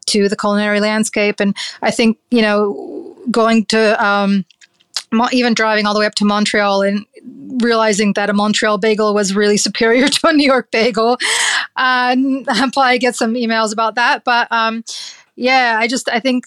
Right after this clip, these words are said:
the, the way to see a place is really, I think, um, by car, I think wherever you go, and, um, to discover, like, the variety of humanity and the variety of history,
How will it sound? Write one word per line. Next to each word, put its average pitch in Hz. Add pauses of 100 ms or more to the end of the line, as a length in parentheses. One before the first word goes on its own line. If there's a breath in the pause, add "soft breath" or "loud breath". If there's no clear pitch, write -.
the, 233
the 247
way 262
to 277
see 240
a 233
place 220
is 214
really, 220
I 214
think, 214 (180)
um, 208 (100)
by 196
car, 196
I 202
think 220
wherever 208
you 196
go, 190
and, 202 (380 loud breath)
um, 202
to -
discover, 202
like, 196
the 214
variety 208
of 185
humanity 196
and 190
the 190
variety 196
of 190
history, 196